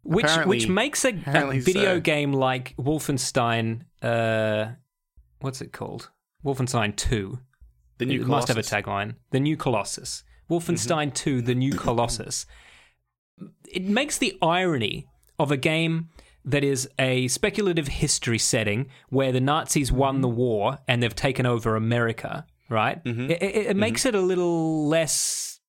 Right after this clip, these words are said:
Speaker 1: science fiction, I guess,
Speaker 2: <laughs>
Speaker 1: now that we know there's tons of Nazis. Not only that,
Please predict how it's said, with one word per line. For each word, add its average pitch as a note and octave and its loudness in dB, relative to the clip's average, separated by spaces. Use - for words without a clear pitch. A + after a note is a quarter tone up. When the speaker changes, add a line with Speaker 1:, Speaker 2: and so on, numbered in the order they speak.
Speaker 1:
science E3+ 0
fiction, C3+ -4
I A#2 0
guess, E3+ -2
Speaker 2:
<laughs> - -6
Speaker 1:
now C#3 2
that C#3+ 0
we D3 2
know C#3+ 2
there's C3+ 0
tons D3 -2
of C3 -2
Nazis. - -4
Not A3 4
only A#3 2
that, C3+ 0